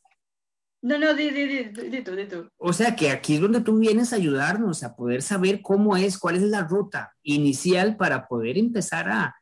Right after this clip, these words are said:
Speaker 2: a mejorar en nuestros negocios.
Speaker 1: Ujú, ujú, ujú. Sí,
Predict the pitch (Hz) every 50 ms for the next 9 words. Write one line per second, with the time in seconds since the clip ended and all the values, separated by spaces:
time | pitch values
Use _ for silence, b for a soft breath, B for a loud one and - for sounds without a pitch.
0 | _ _ _ _ - 135 135 147 143 131 131 127 117 117 127 180 208 156 120 120
1 | 120 - _ _ - 113 117 117 123 120 - 123 113 113 110 113 139 202 214 -
2 | - - - - - - _ _ _ _ _ _ _ _ _ _ _ _ _ _
3 | _ _ _ _ _ _ _ _ _ _ _ _ _ _ _ _ _ _ _ _
4 | - 226 220 202 208 214 202 202 202 202 190 202 196 202 214 _ _ _ B B
5 | B B B B B - - 269 262 247 247 -